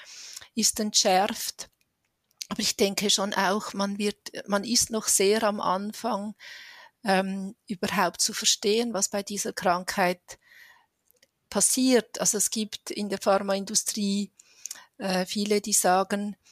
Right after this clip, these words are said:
dass bei Krankhe-, äh, bei Alzheimer oder allgemein auch bei neurologischen Erkrankheit-, Krank-, Erkrankungen vielleicht etwas Ähnliches passieren könnte in den nächsten Jahren, was bei Krebs in den,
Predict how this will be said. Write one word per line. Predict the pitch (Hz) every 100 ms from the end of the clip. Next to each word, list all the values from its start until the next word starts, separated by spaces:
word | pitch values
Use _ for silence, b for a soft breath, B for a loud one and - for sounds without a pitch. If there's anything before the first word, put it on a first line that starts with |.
| b -
dass | 202 208 - -
bei | 190 180
Krankhe-, | - 170 190 - - -
äh, | - 180
bei | 180 175 175
Alzheimer | 175 - - 202 202 196 196
oder | 175 -
allgemein | 180 190 208 214 202
auch | 185 -
bei | 208
neurologischen | 185 185 185 180 190 208 202 208
Erkrankheit-, | 190 - 190 180 196 208 190 185 - _ -
Krank-, | 208 190 214
Erkrankungen | 202 - - 208 214 - 202 202 B B
vielleicht | - 196 202 -
etwas | - 208 -
Ähnliches | 190 226 226 - 220
passieren | - 202 - 208 208 214 214
könnte | - 190 202
in | 196
den | 196 185
nächsten | 180 - - 202
Jahren, | 180 175 180 190
was | 180 175
bei | 214 208
Krebs | - 208 233 - -
in | 208
den, | 202 208